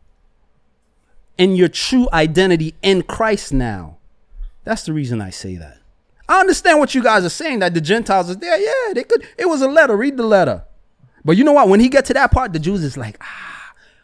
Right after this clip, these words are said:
I understand what you're saying." 'Cause he's aiming it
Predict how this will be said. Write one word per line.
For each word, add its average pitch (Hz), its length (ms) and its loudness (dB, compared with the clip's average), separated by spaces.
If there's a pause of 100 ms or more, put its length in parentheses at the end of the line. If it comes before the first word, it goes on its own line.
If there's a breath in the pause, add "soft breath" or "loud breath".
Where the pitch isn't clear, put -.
(240 loud breath)
I 110 100 -10
understand 113 380 -8
what 101 160 -10
you're 101 60 -12
saying." 104 320 -10 (160 soft breath)
'Cause 151 220 0
he's 185 440 0
aiming 165 460 4
it 123 120 -2